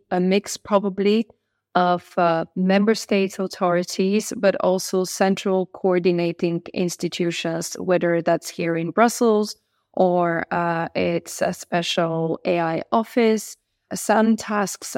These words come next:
um, in a way, I think could be better suited for member states,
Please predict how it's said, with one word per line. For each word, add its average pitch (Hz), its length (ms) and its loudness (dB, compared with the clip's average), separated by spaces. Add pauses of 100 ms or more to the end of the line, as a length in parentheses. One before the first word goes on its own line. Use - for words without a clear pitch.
um, 180 480 0
in 190 160 2
a 185 80 2
way, 190 300 4
I 185 120 2
think 190 240 0
could 202 240 -2
be 196 120 2
better 180 340 4
suited 208 500 0
for 180 220 -2
member 185 340 2
states, 247 540 0